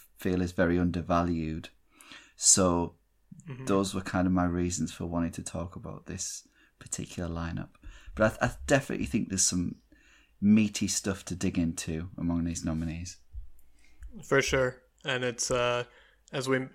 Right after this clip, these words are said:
Speaker 2: I think we mentioned last time, this is quite a splashy lineup in terms of cinematography. Um, we've got House of Flying Daggers, which was China's, uh, submission also for Best,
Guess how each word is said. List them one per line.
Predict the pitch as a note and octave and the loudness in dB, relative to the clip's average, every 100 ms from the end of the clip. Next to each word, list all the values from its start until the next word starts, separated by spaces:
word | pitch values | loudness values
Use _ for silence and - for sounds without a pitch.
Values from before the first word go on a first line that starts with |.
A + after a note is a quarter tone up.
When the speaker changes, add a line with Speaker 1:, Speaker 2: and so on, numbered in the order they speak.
| - C3+ | -10 -4
Speaker 2:
I | |
think | B2+ C#3+ C3+ | -2 0 2
we | B2+ | 2
mentioned | C3 B2+ C3 B2 | 2 2 -4 0
last | B2 B2 B2 - | 2 4 2 0
time, | B2+ A#2+ A#2+ | 0 0 0
this | A#2+ B2 | -4 -6
is | A#2 | -6
quite | - B2+ B2 | 2 2 4
a | A#2 | 0
splashy | - - - B2+ A#2+ - C3 A#2+ A#2+ - _ _ _ | 0 -2 4 6 6 4 0 -2 -6 -12 _ _ _
lineup | C3 B2+ B2 B2 A#2 A#2 | 4 6 6 6 2 0
in | B2 | -4
terms | A#2 B2 A#2 | -2 -2 -2
of | A#2+ | -4
cinematography. | - B2+ A#2+ A#2 - A#2+ A#2+ A#2+ - B2 A#2 - - - _ - | -4 -4 -4 -4 2 4 4 0 -2 -4 -4 -8 -20 -20 _ -2
Um, | B2+ B2 A#2+ A#2+ | 2 4 4 0
we've | A#2+ A2+ | -4 2
got | B2 A#2+ A#2 A#2 - - - _ _ _ _ - | 4 4 4 0 -10 -20 -20 _ _ _ _ 4
House | D3+ D3 - | 8 8 6
of | C3 | -2
Flying | - C#3+ C3 B2 | 4 6 6 4
Daggers, | A#2 B2+ C3+ D3 F3 F3+ F3+ - - - _ _ | 6 8 10 8 4 2 0 0 -2 -6 _ _
which | - B2+ - | -6 -4 0
was | A#2+ A#2+ - | 0 0 -2
China's, | - B2 B2 A#2+ A#2 A#2 - - | 0 0 0 -2 0 0 0 -4
uh, | B2+ A#2+ A#2 A#2 | -8 -6 -4 -2
submission | - A#2+ B2+ B2 B2+ A#2+ | -2 -2 0 2 2 2
also | A#2+ A#2+ B2+ | 2 2 0
for | - A#2+ | 0 -2
Best, | A#2+ A#2+ - - | 2 2 2 -2